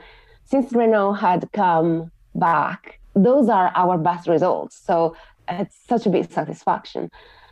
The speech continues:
Um, but if I can choose a moment that is not, uh, linked to the track,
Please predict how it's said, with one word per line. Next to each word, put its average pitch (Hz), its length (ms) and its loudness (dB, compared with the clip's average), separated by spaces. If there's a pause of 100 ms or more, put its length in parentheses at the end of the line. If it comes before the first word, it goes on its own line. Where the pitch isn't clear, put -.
(320)
Um, 214 480 2
but 240 220 -2
if 262 180 0
I 277 80 2
can 247 260 0
choose 240 220 0
a 214 60 2
moment 208 400 2
that 208 120 0
is 196 220 -2
not, 202 460 2 (240)
uh, 202 160 -2
linked 190 460 0 (160)
to 190 420 2
the 185 80 -4
track, - 580 -2